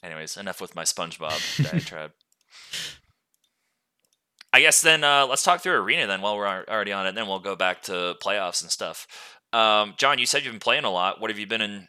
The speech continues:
Speaker 1: enjoying, or what'd you find? Like, just, yeah, tell us about your experiences with, uh, Arena.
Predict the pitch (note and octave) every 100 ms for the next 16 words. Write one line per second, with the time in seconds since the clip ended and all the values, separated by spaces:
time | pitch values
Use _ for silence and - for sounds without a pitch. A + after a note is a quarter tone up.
0 | _ G2+ G#2+ A2 A2+ A#2 F2+ F2+ - -
1 | F#2 F2+ G#2 F#2 F2 D2 - _ - -
2 | - B2+ - G#2+ A2+ C3 B2 G2+ F2+ A2
3 | A2 D#2 D#2+ D#2+ - E2 E2 _ E2+ F2+
4 | F#2